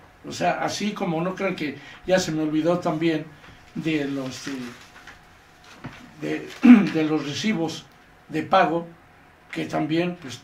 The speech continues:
todavía no nos han contestado nada y hay que esperar, porque qué bueno fuera que al momento que uno lleva el documento, de una vez dijeran, "Ah, pues, de una vez te contesto aquí".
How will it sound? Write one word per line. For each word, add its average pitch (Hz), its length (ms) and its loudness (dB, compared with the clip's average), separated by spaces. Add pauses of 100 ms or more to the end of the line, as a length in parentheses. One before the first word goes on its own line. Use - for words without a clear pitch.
todavía 180 320 0
no 180 120 0
nos 170 200 -2
han 180 160 -2
contestado 175 560 -4
nada 202 500 0 (240)
y 160 140 -2
hay 185 140 2
que - 80 -8
esperar, 196 540 0 (420)
porque 143 280 -12
qué 196 120 -4
bueno 202 240 2
fuera 190 320 -2
que 127 280 -4 (240)
al 156 120 -4
momento 165 400 -4
que 185 120 -8
uno 170 120 -2
lleva 170 260 -2
el 156 60 -4
documento, 156 600 -4 (440)
de 170 160 0
una 165 160 2
vez 160 160 0
dijeran, 170 340 -2
"Ah, - 180 -2
pues, 175 140 -10
de 208 60 -2
una 208 160 -2
vez 190 160 -4
te - 100 -16
contesto 156 480 -10
aquí". - 320 -12